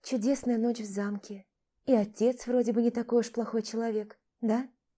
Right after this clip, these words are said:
Я промолчал, только погладил её по руке.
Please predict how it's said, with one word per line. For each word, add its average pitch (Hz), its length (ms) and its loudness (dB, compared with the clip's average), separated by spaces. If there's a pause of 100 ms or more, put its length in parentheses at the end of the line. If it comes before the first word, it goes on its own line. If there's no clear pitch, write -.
(920)
Я 202 220 0
промолчал, 214 760 -2 (400)
только 190 240 0
погладил 185 540 0
её 160 180 -4
по 185 140 -6
руке. 196 440 -6